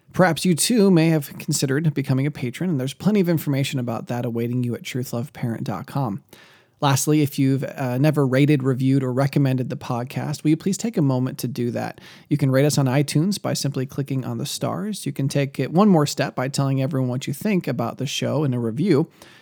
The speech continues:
And you can follow us on Facebook and recommend us there as well. We'd love it if you did that for us. Okay, so let's talk about avoiding burnout. Dan Rott, as I said, our school administrator, defined burnout in this way.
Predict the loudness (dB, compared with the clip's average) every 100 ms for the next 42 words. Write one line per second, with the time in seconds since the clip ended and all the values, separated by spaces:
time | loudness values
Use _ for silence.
0 | _ 2 4 4 4 6 6 4 0 0
1 | -2 -2 -2 -4 -2 0 0 0 -2 0
2 | -4 -4 -4 -4 -4 -6 -4 -4 -8 _
3 | -20 2 4 6 6 6 4 4 2 0
4 | -2 -6 -8 -8 -10 _ _ -20 -20 _
5 | 4 4 4 0 0 -2 -2 0 2 2
6 | 0 -2 -2 -2 -4 -2 -4 -4 -8 -16
7 | _ _ _ _ -2 2 4 4 2 0
8 | -2 0 0 -2 -2 -2 -2 0 2 0
9 | -4 -6 -4 -4 -2 -2 -2 -2 -2 0
10 | 0 0 -2 -4 -4 -4 -6 -10